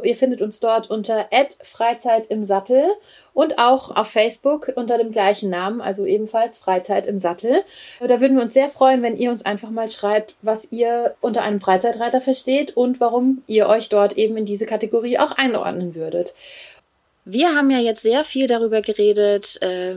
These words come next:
Speaker 2: wer denn eigentlich Freizeitreiter sind und warum wir uns als Freizeitreiter sehen, aber wir alle wären ja nichts ohne unsere Pferde.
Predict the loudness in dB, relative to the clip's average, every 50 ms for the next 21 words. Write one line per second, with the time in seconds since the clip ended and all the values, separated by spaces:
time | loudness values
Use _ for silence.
0 | -10 -8 -2 0 2 2 2 0 0 0 0 0 0 -2 -2 -2 -4 -6 -6 -6
1 | -6 -8 -8 -6 -2 0 0 0 0 0 0 -2 0 0 0 0 0 0 -2 -2
2 | -2 0 0 2 2 0 0 -2 -2 -4 -4 -2 -2 -2 -2 -2 -6 -6 -4 -4
3 | -4 -4 -4 -4 -4 -4 -2 -2 -2 0 0 0 0 0 -2 -2 0 0 0 2
4 | 2 2 0 2 2 2 2 2 0 0 0 -2 -2 -4 -2 -2 -2 -2 -4 -6
5 | -8 -8 -10 -12 -10 -6 -4 -4 -2 -2 -2 -2 -2 -4